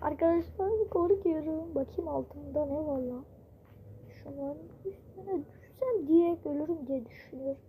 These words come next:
da. Karpuz! Çok severim ama nasıl gideceğiz aşağı? Arkadaşlar, bir dakika. Ben de ringisi atarak gidebilir miyim? Ah, ah, ah. Hayır,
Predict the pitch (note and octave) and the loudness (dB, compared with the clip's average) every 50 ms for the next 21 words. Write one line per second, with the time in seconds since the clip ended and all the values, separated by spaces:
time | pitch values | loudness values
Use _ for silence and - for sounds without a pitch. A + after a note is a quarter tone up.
0 | - - C4 - - - - - - - - - - - - - - - - - | -18 -18 -18 -18 -20 -20 -20 -20 -20 -20 -16 -12 -12 -10 -10 -12 -12 0 6 10
1 | C#5 C#5+ D5 D5 C#5 - E5 D5+ D#5 D#5+ D#5+ D#5+ D#5+ D#5 E5 E5 D#5+ D#5+ D5 C5 | 12 12 12 10 10 10 12 12 12 12 12 10 10 8 6 6 6 8 8 8
2 | B4+ A#4+ - - - - - - - - - - - - - - - - - - | 6 4 -10 -16 -20 -20 -20 -20 -20 -20 -20 -20 -16 -14 -14 -14 -14 -12 -10 -10
3 | - - - - - - - - C#4 C4+ A#3+ A#3 - - - - C4+ D4 - - | -10 -10 -12 -16 -18 -18 -14 -12 -10 -10 -8 -10 -12 -12 -14 -14 -14 -16 -16 -18
4 | - - - - - - - - - D#2+ D#2 - - - - - - - - - | -16 -12 -12 -12 -12 -12 -12 -12 -12 -12 -12 -12 -14 -16 -16 -18 -18 -18 -18 -16
5 | - - - - - - - - - - - - - - - - - - C#4+ D4 | -16 -16 -16 -14 -14 -14 -14 -14 -14 -14 -14 -14 -14 -12 -12 -8 -6 -4 -2 -2
6 | C4+ - - - B3+ B3 C#4+ D#4+ C#4+ B3 - - - - - - D4+ D#4+ D#4 D4 | -4 -4 -4 -2 -2 0 0 -2 -2 -2 -4 -6 -8 -8 -8 -6 -6 -4 -4 -4
7 | C4+ C4+ C#4 C4+ C4+ C4+ - - D#4 C#4+ C4+ - D#4+ D#4 D4 - - C4+ D4+ D4 | -2 -2 0 0 0 0 0 0 -2 -2 -2 -2 -2 -4 -4 -4 -6 -8 -6 -4
8 | D#4+ E4 E4+ D#4+ D4 C4 C4 C#4+ - - - - - - - - D#5 C#5 - - | -2 -2 -2 -2 -4 -6 -8 -8 -10 -12 -14 -16 -16 -10 0 2 2 2 2 2
9 | - - C#5+ C5+ - - - - B4+ B4 - - - - - - G#4+ G#4 G#4 G4 | 4 4 4 4 2 -2 -6 -2 -2 -2 -2 -4 -8 -12 -8 -2 2 6 8 8
10 | G#4 | 8